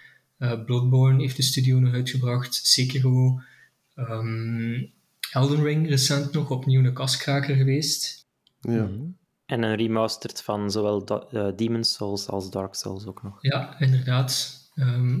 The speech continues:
Speaker 1: ze hebben ook allemaal D L C gekregen. Het is ondertussen toch een van de meest invloedrijke series geworden.
Speaker 2: Ja, het
Speaker 1: Ehm,
Speaker 2: komt, het heeft veel invloed, hè. Allee, het komt in veel media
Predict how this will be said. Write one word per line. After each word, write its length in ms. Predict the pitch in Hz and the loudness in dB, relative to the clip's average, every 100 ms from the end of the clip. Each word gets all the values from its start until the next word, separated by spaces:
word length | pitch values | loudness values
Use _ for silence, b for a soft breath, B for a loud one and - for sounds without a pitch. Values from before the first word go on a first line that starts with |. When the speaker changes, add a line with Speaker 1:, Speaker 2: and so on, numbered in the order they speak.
| - | -2
Speaker 1:
ze 80 | 139 | 0
hebben 140 | 131 123 | 2 2
ook 100 | 127 | 2
allemaal 220 | 131 127 | 4 4
D 40 | |
L 120 | 127 117 | 2 0
C 40 | - | 0
gekregen. 560 | 127 131 127 131 131 | 2 2 2 2 4
Het 140 | 127 127 | 4 0
is 240 | - - 339 | -4 -6 -4
ondertussen 520 | 427 131 127 139 127 | 0 0 0 0 0
toch 140 | 127 131 | 2 2
een 140 | 135 | 4
van 120 | 127 123 | 2 2
de 60 | |
meest 320 | 120 127 127 | 0 0 0
invloedrijke 600 | 139 131 127 127 127 127 | 2 2 2 2 2 2
series 440 | 127 - 127 131 - | 0 0 0 0 0
geworden. 540 | 135 135 135 151 - B B B B B B B _ | 0 0 0 -2 -2 B B B B B B B _
Speaker 2:
Ja, 240 | - - | -2 2
het 100 | 123 | 2
Speaker 1:
Ehm, 60 | 123 | 4
Speaker 2:
komt, 200 | 127 92 | 6 6
het 100 | - | 4
heeft 260 | 107 - | 0 0
veel 220 | - 107 101 | 0 4 4
invloed, 360 | 98 - 85 | 0 -4 -4
hè. 180 | 95 95 | -4 -4
Allee, 160 | 95 95 | 0 0
het 100 | - | 0
komt 200 | 101 95 | 0 0
in 100 | 87 | 2
veel 540 | 101 98 98 98 - - _ | 2 4 2 0 -10 -20 _
media 440 | 98 95 95 90 | 2 2 2 0